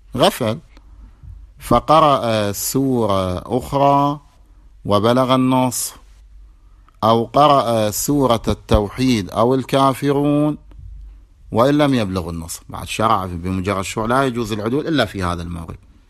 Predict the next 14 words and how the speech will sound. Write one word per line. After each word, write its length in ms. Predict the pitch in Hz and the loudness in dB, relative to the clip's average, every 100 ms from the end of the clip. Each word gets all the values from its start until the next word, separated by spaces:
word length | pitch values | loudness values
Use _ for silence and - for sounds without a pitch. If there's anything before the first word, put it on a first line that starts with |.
| _ _ - _ - | _ _ -20 _ -12
بدل 800 | 104 147 165 180 180 180 185 180 - - | 2 2 4 2 2 2 0 -4 -10 -4
أحدهما، 1120 | 127 - 131 127 151 135 123 113 110 110 117 - - - - - - - - - - - - - - - _ _ - - _ - | -4 0 0 0 -2 0 0 0 0 0 -4 -14 -20 -20 -20 -20 -20 -20 -20 -20 -20 -20 -20 -20 -20 -20 _ _ -20 -20 _ -2
يا 100 | 113 | 0
هو 320 | 131 131 120 | 2 0 -2
أحدهما، 560 | 104 107 104 101 95 - | -2 -4 -4 -6 -8 -10
بدل 520 | 98 120 127 131 143 - _ - - _ - | 0 2 2 0 -2 -16 _ -20 -20 _ -10
الجمعة 500 | 92 87 104 123 117 | -8 -6 -4 -4 -4
في 100 | 120 | -6
الركعة 400 | 123 123 123 123 131 | -6 -6 -6 -6 -6
الأولى 540 | 131 143 143 151 170 - _ - - - - | -4 -2 2 0 0 -10 _ -20 -20 -20 -10
والمنافقون 920 | - 104 104 110 110 104 113 - 139 151 | -4 -2 0 0 0 -2 -6 -2 0 0
في 120 | - | -2
الركعة 460 | 98 104 113 123 - | -2 -2 0 -4 -2
الثانية، 880 | 151 175 - 107 85 82 82 85 | -6 -6 -4 -2 -2 -4 -10 -10